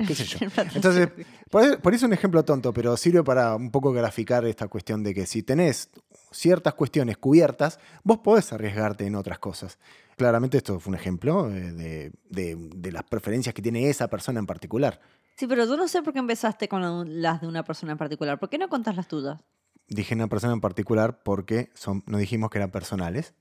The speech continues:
Speaker 1: cada cuestión.
Speaker 2: Por eso, ¿por qué no decís las tuyas?
Speaker 1: Voy a, bueno, ya que me increpás de esta forma, voy a, voy a proceder a contar las mías.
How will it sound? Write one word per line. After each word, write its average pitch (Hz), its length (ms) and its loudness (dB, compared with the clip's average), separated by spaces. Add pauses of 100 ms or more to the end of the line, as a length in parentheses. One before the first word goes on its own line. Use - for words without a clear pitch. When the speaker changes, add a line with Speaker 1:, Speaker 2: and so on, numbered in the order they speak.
(100)
Speaker 1:
cada 92 220 -6
cuestión. 92 480 -8
Speaker 2:
Por 170 140 -2
eso, 170 420 -2
¿por 170 100 -4
qué 180 100 -4
no 202 120 -2
decís 196 240 -4
las 196 100 -4
tuyas? 247 300 -6
Speaker 1:
Voy 151 160 6
a, - 240 -2
bueno, 98 300 -8 (200)
ya 147 180 0
que 147 120 2
me 139 80 2
increpás 131 460 4
de - 20 2
esta 147 160 0
forma, 156 300 2
voy 131 100 2
a, 127 60 -4
voy 139 160 2
a 131 180 2
proceder 131 340 0
a 139 60 4
contar 123 240 0
las 110 100 -4
mías. 117 300 -6